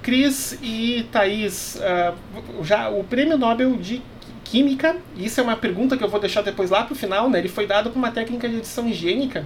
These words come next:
que a gente tem, ela é usada, ela tem uma sigla, um nome enorme, eu vou pronunciar de um jeito, se eu estiver errado, por favor, me corrijam, que eles chamam de crispr, aí é uma barra Cas nine. Ah, vocês poderiam falar um pouco sobre a técnica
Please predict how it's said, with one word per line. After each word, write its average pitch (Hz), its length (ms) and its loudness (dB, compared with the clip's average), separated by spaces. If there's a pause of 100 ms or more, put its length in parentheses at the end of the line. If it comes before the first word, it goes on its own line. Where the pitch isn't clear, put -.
que - 80 -8
a 156 40 -6
gente 180 360 -4
tem, 208 240 0
ela 180 140 4
é 185 40 6
usada, 185 300 2
ela 175 240 2
tem 208 160 -6
uma 220 140 0
sigla, 254 580 2 (340)
um 180 100 0
nome 220 220 2
enorme, 202 600 4 (260)
eu 190 360 0
vou 208 140 2
pronunciar 233 460 2
de 190 80 0
um 175 40 0
jeito, 165 320 0
se 180 160 -2
eu 180 40 4
estiver 175 320 -2
errado, 165 320 4
por - 100 -8
favor, 170 240 -2
me 175 80 2
corrijam, 190 500 0
que 185 80 -4
eles 202 140 0
chamam 202 220 0
de 185 120 -2
crispr, 311 800 2
aí 190 200 4
é 190 80 4
uma 180 140 0
barra 202 380 0
Cas 233 400 -4
nine. 180 580 0
Ah, 185 280 -2 (180)
vocês 349 240 -2
poderiam 392 340 4
falar 285 240 2
um 302 80 2
pouco 254 240 -2
sobre 233 240 -2
a 185 40 2
técnica 220 680 0